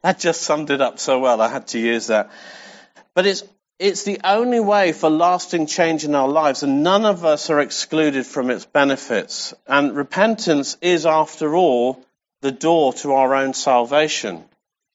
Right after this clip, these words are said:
And now we move on to the second part of the circle. Are you, are you finding this exciting? I'd just like a little bit of excitement out of this. So,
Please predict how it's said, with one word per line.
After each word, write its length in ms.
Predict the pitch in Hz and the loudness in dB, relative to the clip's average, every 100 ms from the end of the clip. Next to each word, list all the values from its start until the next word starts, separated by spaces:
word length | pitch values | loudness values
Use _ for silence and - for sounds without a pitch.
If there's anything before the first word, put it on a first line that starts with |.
| _ _ _ _ - - - | _ _ _ _ -20 -20 -6
And 80 | 165 | 0
now 260 | 220 220 | 2 2
we 240 | 202 180 175 | 0 -2 -2
move 300 | 180 220 202 | 2 2 4
on 180 | 160 156 | 2 0
to 140 | 165 | -2
the 100 | 156 | -2
second 680 | - 202 190 208 196 190 - - - _ _ _ | 0 0 0 0 0 0 -6 -20 -20 _ _ _
part 320 | 165 160 87 | 2 4 2
of 160 | 143 139 | -6 -6
the 80 | |
circle. 540 | 139 - 175 160 135 123 | -4 0 2 2 0 0
Are 40 | |
you, 180 | 170 180 165 | 0 -2 -4
are 80 | |
you 100 | 180 | -4
finding 360 | - 202 202 196 | -2 0 0 -2
this 160 | 180 - | -4 -8
exciting? 640 | - - 185 175 143 120 | -8 -6 -6 -4 -4 -2
I'd 80 | 123 | -4
just 200 | 156 - | -6 0
like 160 | 143 147 | 2 2
a 40 | |
little 200 | 143 135 | 2 2
bit 140 | 123 | 0
of 80 | 120 | -2
excitement 600 | 127 - 135 131 117 113 | -2 -2 0 0 -2 -4
out 180 | 101 95 | -4 -6
of 0 | |
this. 300 | 101 104 - - - - - | -6 -8 -14 -18 -18 -16 -14
So, 220 | - 175 | -2 -2